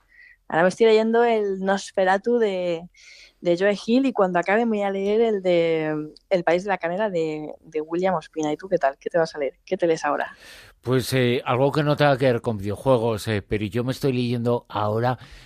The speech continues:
Speaker 2: eh, el último libro de Guy Talese, que es, eh, estupendo, es un, eh, periodista, el inventor del nuevo periodismo,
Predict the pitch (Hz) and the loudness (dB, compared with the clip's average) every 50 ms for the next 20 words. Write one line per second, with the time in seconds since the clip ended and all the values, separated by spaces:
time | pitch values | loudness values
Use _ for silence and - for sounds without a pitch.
0 | 107 - - 101 101 101 98 98 98 101 - - - 110 113 117 131 131 - 147 | -20 -10 -6 -2 -2 0 0 -2 -2 -4 -6 -4 -4 -2 0 0 0 2 0 0
1 | 139 147 147 143 123 110 107 92 98 98 104 90 117 117 104 107 123 135 135 131 | 2 2 2 2 2 0 0 -2 -2 -2 -2 0 0 0 2 2 2 0 0 0
2 | - 120 110 110 123 123 - 143 143 - - - 110 113 107 - 120 117 107 98 | -2 -2 -2 -2 -2 -4 -2 -4 -4 -4 -2 -4 -4 -4 -4 -4 -4 -2 -2 -2
3 | 92 98 - _ - 101 104 - 110 95 - 117 120 110 101 95 95 95 - - | -4 -8 -12 _ -10 -10 -8 -8 -8 -4 -2 -2 -2 -2 -2 -4 -6 -6 -6 -4
4 | 101 95 95 98 92 90 90 - - 95 95 90 95 107 107 - - 98 90 92 | -4 -2 -2 -2 -2 -2 -4 -4 -6 -8 -6 -4 -2 -4 -2 -2 -2 -4 -2 -2
5 | 92 87 87 - 101 101 95 90 98 92 92 95 98 98 95 101 101 95 87 85 | -4 -4 -4 -4 -4 -4 -2 -2 -2 -2 0 0 0 2 2 2 0 0 -2 -4
6 | - - 95 92 92 92 101 107 101 104 101 87 - | -6 -8 -6 -4 -4 -2 -2 0 0 0 0 -2 -4